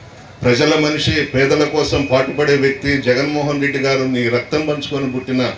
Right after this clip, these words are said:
మీ అన్నని ఓడించాలని చెప్పి నువ్వు కాంగ్రెస్తో చేతులు కలిపావు అని అంటే, భగవంతుడు కూడా నిన్ను క్షమించడమ్మా. స్వర్గంలో ఉన్న రాజశేఖర్ రెడ్డి గారు కూడా కంటతడి పెట్టుకొని ఉంటారు ఖచ్చితంగా, నువ్వు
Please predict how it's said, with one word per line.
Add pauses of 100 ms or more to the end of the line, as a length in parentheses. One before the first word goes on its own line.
(300)
మీ
అన్నని
ఓడించాలని
చెప్పి
నువ్వు (200)
కాంగ్రెస్తో
చేతులు
కలిపావు
అని
అంటే,
భగవంతుడు
కూడా
నిన్ను
క్షమించడమ్మా. (400)
స్వర్గంలో
ఉన్న
రాజశేఖర్
రెడ్డి
గారు
కూడా
కంటతడి
పెట్టుకొని
ఉంటారు
ఖచ్చితంగా,
నువ్వు